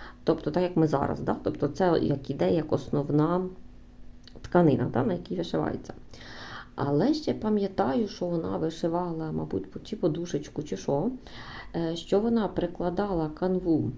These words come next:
на тканину, приметувала її,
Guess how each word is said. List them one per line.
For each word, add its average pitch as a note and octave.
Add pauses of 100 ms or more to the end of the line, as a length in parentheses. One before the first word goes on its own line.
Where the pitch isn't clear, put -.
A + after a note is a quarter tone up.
(380)
на D3+
тканину, D3
приметувала D#3
її, G3+